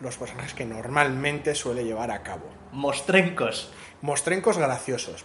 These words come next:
Speaker 1: pero mostrenco cómico, es mostrenco, no, no el mostrenco amable, sino el mostrenco simpático.
Speaker 2: Ya.
Speaker 1: Eh,
Speaker 2: Bueno.
Speaker 1: eh, en Juego de Tronos estaba un poco ahí,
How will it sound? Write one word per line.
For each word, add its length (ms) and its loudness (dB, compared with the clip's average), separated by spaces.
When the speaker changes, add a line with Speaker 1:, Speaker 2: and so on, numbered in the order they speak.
Speaker 1:
pero 160 -8
mostrenco 480 -4
cómico, 380 -2
es 180 -10
mostrenco, 680 -2
no, 300 0
no 140 -2
el 80 0
mostrenco 480 0
amable, 400 4
sino 220 -6
el 80 -6
mostrenco 480 -2
simpático. 720 -4
Speaker 2:
Ya. 160 -8
Speaker 1:
Eh, 160 -14
Speaker 2:
Bueno. 220 4
Speaker 1:
eh, 200 2
en 60 -8
Juego 260 4
de 60 6
Tronos 240 -2
estaba 200 2
un 120 -2
poco 340 2
ahí, 340 2